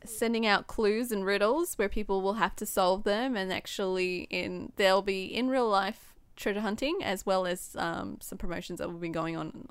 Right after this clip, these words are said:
just strictly on the website for those places that are not involved. There's only really select places, like in Australia, it's just in Sydney, I think Victoria, Canada, and then, like, other areas like Paris, I think, is another one.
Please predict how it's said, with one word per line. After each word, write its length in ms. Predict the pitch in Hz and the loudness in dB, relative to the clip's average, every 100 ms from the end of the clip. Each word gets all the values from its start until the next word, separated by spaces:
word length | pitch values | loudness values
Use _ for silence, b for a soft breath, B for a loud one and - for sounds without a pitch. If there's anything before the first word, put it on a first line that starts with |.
| - | -16
just 200 | - 160 | -12 -8
strictly 260 | - 190 170 | -8 -6 -6
on 80 | 165 | -2
the 60 | |
website 320 | 160 160 208 190 | -2 -2 -2 -2
for 60 | |
those 180 | 170 160 | -2 -4
places 480 | - 165 170 170 165 - | -2 -4 -4 -6 -8 -10
that 360 | 185 170 156 | -6 -2 -2
are 200 | - 156 | -2 -4
not 180 | 160 180 | -4 -4
involved. 480 | 196 185 269 349 - B B - | -2 0 0 0 -6 B B -6
There's 120 | 208 | 0
only 280 | 269 294 220 | 2 2 -2
really 480 | 196 202 190 185 180 | -4 0 0 0 -2
select 400 | - 175 - - | -4 -4 -6 -6
places, 800 | 170 - - 175 170 170 - - | -6 -6 -8 -8 -8 -10 -12 -8
like 240 | - - - - - - | -8 -8 -12 -20 -20 -8
in 160 | 196 185 | -6 -6
Australia, 480 | - 196 175 175 | -6 -4 -2 -2
it's 240 | - - - | -6 -8 -12
just 240 | 170 - | -12 -12
in 80 | - | -14
Sydney, 640 | - 185 175 180 180 175 - B B B | -6 -6 -6 -6 -6 -6 -8 B B B
I 40 | |
think 200 | 196 165 | -6 -4
Victoria, 480 | 185 - 180 175 180 | -6 -2 -2 -2 -4
Canada, 680 | - 180 170 175 175 175 170 | -6 -6 -2 0 0 0 -2
and 100 | 170 | -4
then, 120 | 165 | -6
like, 160 | 165 - | -6 -4
other 160 | 170 - | -4 -4
areas 480 | 160 160 165 165 - | -2 -4 -6 -8 -10
like 160 | - | -12
Paris, 540 | - 165 170 170 196 - | -6 -4 -2 -4 -6 -10
I 60 | |
think, 280 | - - 175 | -10 -10 -10
is 80 | 170 | -8
another 300 | 170 165 170 | -6 -6 -6
one. 320 | 175 170 | -8 -8